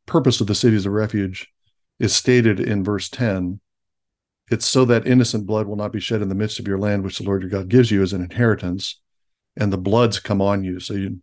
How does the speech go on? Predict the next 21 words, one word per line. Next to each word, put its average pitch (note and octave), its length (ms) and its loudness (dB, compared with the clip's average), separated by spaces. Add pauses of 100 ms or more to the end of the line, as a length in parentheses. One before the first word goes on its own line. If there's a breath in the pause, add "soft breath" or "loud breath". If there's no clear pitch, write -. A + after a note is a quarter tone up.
(140)
not, G#2 300 0 (320)
the G#2 160 -2
land A2 300 4
is F#2 80 -4
gonna, G2 180 -2 (220)
if - 80 -16
the A#2+ 60 2
land C3+ 200 6
is A2 80 2
defiled G#2+ 400 0
with F#2+ 140 -8
blood, G2+ 420 -4 (560)
then G2+ 140 -4
the F#2 80 -4
land, G#2 460 0 (300)
there's B2 280 2
some A2+ 420 2
language C3+ 400 4
here A#2+ 120 2
that G2+ 180 -8
sa-, A2+ 180 -6